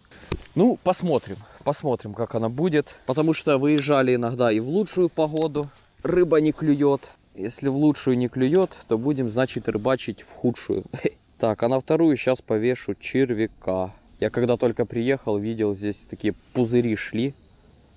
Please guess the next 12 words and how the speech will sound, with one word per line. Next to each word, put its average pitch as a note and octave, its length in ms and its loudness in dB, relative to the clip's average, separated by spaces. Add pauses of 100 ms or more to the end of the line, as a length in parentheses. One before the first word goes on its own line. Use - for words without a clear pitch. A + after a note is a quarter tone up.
(200)
Видно, A2 300 0
что G#2 320 0
рыбка A2 340 -2
здесь G#2 440 -6
рылась. F#2+ 600 0
Скорее G#2+ 420 0
всего, G#2+ 380 0
карасик, G2+ 720 -4
а F#2+ 60 -4
может B2 360 -4
и D3+ 40 -2
карп. G2 300 -4